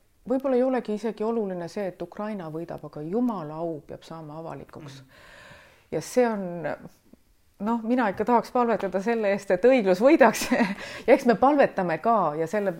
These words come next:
Speaker 1: selle eest palvetatakse. Aga nad ise on kuidagi, äh, kuidagi nii jumalakesksed selles olukorras, et see on, see on minu jaoks täiesti hämmastav. Inimlikult me tahaksime võib-olla kõiksugu muid asju seal. Aga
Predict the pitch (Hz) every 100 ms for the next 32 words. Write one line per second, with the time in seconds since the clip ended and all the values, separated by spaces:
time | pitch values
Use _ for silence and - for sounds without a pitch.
0 | - 160 202 180 160 208 220 185 160 160
1 | - 151 165 147 - - - - _ 185
2 | 190 190 214 294 302 233 202 185 233 226
3 | 196 202 180 170 175 - 180 175 170 -
4 | _ _ _ - - _ _ _ _ 233
5 | 240 233 240 247 320 269 220 339 339 185
6 | 160 - 349 - - - 139 - 175 151
7 | 151 214 180 156 156 147 175 175 - 202
8 | - - 190 233 254 180 156 151 - 185
9 | 165 - 170 196 151 - - 262 320 208
10 | 180 180 170 185 185 214 190 180 170 196
11 | 180 165 220 214 - 175 185 170 175 -
12 | 143 156 - - - - - - - 175
13 | 175